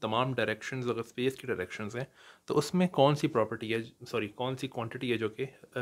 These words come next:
इनवेरिएंट रहती है, यानी कि चेंज नहीं होती रोटेशंस के अंदर। So, सपोज करें कि हमारे पास एक, अ, you know, टू डायमेंशनल स्पेस है। Well, actually, you can have any number of dimensions, लेकिन अब सिर्फ स्टार्ट कर सकते हैं हम टू डायमेंशन से।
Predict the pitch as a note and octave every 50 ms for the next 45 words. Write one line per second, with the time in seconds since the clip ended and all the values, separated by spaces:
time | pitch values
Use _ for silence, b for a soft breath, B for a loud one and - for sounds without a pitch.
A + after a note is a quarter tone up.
0 | B2 - B2 A#2+ A#2 A#2 A#2+ B2 C3 D3 D#3 C#3+ - A2 F#2+ - G#2+ A2+ C3 C3
1 | A#2+ G#2+ A2 A2 A#2+ - - A#2+ A#2+ A#2+ A#2 A#2 B2 C3 A#2+ G#2+ - - C3+ C#3+
2 | b b b b b b b - - A#2 A2+ - G#2 - - A#2 G2+ - - -
3 | G#2+ G#2+ G#2 - - - - b b b b b b b b b b b _ _
4 | _ _ _ _ _ _ _ _ _ _ _ _ _ _ _ _ _ _ _ B
5 | B B B B B B B B B B B B B B - - - F3 E3+ E3+
6 | E3 - - - - - D3+ - G3 G3 G3 - - B2+ B2 - C#3+ C3+ B2+ A#2
7 | A2+ B2+ B2 - A#2 A2+ - - - - B2+ B2 B2 - - - - - A#2 A#2+
8 | A#2 A2+ A2+ A2+ A#2 A2+ A2+ A2+ - - D3+ D#3 D3+ C#3 B2 A2+ A#2 A#2 A2 -
9 | B2 A#2 A2+ - - - A2 G#2+ A2 G#2+ - - - A#2 A#2 - - _ - C#3+
10 | C#3 D3 C#3+ - E3 D3+ D3+ C3 A#2+ B2+ B2 - C3 B2+ B2 A#2 A#2 C#3+ D#3 C#3
11 | A#2 A2+ A2+ A#2 A2+ - - G2 G2 A2 B2+ B2+ - A2 A2+ B2+ - - - b
12 | b b b b b _ A#2+ A#2 - B2+ B2 A#2+ - G#2 A2 - - C#3 B2+ C3
13 | - - A#2+ A2 A#2+ - - B2 - - - - - A#2+ A#2 A2+ A2+ - - A2+
14 | G#2+ G#2+ G#2+ G#2+ G2+ G2+ - - A2 G#2+ - - - -